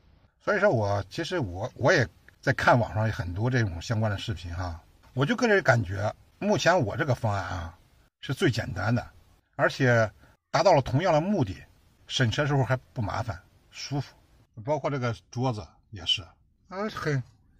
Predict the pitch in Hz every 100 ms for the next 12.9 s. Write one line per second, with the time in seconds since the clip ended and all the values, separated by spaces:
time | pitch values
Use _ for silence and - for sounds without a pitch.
0 | _ - 156 135 208 226 226 110 139 240
1 | 170 123 - 98 82 78 _ _ 208 226
2 | 233 - 151 170 - 151 - 98 - -
3 | 131 196 214 - 120 - - - - 220
4 | - - - 101 - 95 117 - - _
5 | _ _ _ - - 107 135 - - -
6 | - 113 104 78 _ _ - - _ _
7 | _ - - - - - - - 143 175
8 | 120 123 120 120 95 - - - _ _
9 | _ _ _ _ _ _ - - 226 226
10 | 135 117 165 - _ _ _ _ _ -
11 | 135 135 101 131 131 160 110 95 - -
12 | - _ _ _ _ - 107 101 82